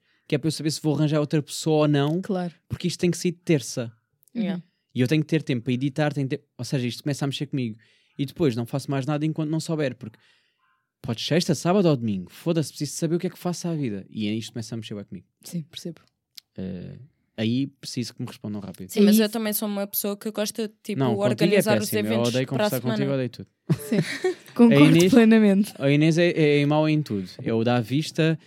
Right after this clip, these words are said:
Speaker 1: eh, combina merdas, mas depois no dia, eh, tá sempre a cancelar. Nunca dá para combinar merda nenhuma. Ou então dá ou não dá, ou então tá
Speaker 2: E
Speaker 1: sempre
Speaker 2: imagina marcar viagens com ela. Terrível.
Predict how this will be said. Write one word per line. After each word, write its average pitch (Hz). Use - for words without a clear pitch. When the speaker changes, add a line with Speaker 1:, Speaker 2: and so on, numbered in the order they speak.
Speaker 1:
eh, 127
combina 127
merdas, 120
mas 113
depois 113
no 113
dia, 110
eh, 104
tá 104
sempre 107
a 101
cancelar. 120
Nunca 113
dá 120
para 117
combinar 113
merda 110
nenhuma. 131
Ou 123
então 127
dá 123
ou 120
não 113
dá, 131
ou 123
então 120
tá 120
Speaker 2:
E -
Speaker 1:
sempre 202
Speaker 2:
imagina 202
marcar 208
viagens 180
com 180
ela. 208
Terrível. -